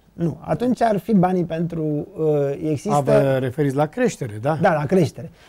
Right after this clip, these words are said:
Speaker 1: Deci dacă se menține o creștere de trei ani de zile la rând, să zic, trei, patru ani de zile de cinci la sută pe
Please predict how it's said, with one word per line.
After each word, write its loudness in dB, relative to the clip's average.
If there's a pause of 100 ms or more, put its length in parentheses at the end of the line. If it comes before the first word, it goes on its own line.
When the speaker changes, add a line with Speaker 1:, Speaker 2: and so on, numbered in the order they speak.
Speaker 1:
Deci 2
dacă 4
se -2
menține 0
o -2
creștere -2
de -2 (760)
trei 4
ani 0
de 0
zile 0
la -8
rând, -2
să -8
zic, -8
trei, -4
patru -6
ani -4
de -4
zile -2
de -4
cinci -4
la -4
sută -10
pe -12